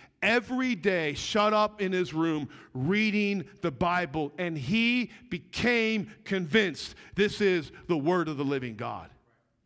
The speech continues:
Maybe that's what you need to do. Maybe you need to stop straddling the fence. Either this is the word of God or it's not the word of God. These either life-giving words or they're just man-made words.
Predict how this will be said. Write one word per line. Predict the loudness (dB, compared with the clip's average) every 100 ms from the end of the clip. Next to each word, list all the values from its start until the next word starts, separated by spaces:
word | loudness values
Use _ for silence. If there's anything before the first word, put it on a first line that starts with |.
| _ _ _ _ _ _ _ _ _ _ -10
Maybe | -6 -4 -2
that's | -4 -6
what | -10 -8
you | -10
need | -10
to | -12
do. | -12 -12 -14 -20 _ _ _ _ _ _ _ _ _ _ -16 -6
Maybe | -2 0 0
you | 0
need | 0
to | -2
stop | -2 -2
straddling | -2 -4 -4 -4 -6
the | -6
fence. | -6 -6 -8 -14 -20 -20 _ _ _ _ _ _ _ _ _ _
Either | -4 -4
this | -4 -2 -2
is | 0
the | -2
word | 0 -2
of | -4
God | -4 -2
or | -4
it's | -6
not | -8
the | -6
word | -6 -6
of | -8
God. | -12 -12 -18 -20 _ _ _ _ _ _ _ _ _ _ _ _ _ _ _ _ _ _
These | -4 -2
either | 2 2
life-giving | 2 0 0 -4 -2 0
words | 0 0 -2 -4
or |
they're | -4 -6
just | -6
man-made | -4 -4 -4 -4 -4
words. | -6 -8 -12 -20